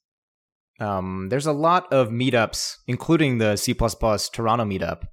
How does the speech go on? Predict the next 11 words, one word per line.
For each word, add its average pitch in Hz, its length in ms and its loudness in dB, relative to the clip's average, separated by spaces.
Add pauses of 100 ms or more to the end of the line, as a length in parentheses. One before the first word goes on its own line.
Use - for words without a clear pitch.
(380)
that 104 520 0 (460)
I 120 80 2
think 147 140 -2
would 120 140 -2
like 117 260 2
to 165 60 -4
start 165 340 -2
doing 160 340 -2
in-person 139 800 -4
meetups 127 360 -4
again, 175 420 -4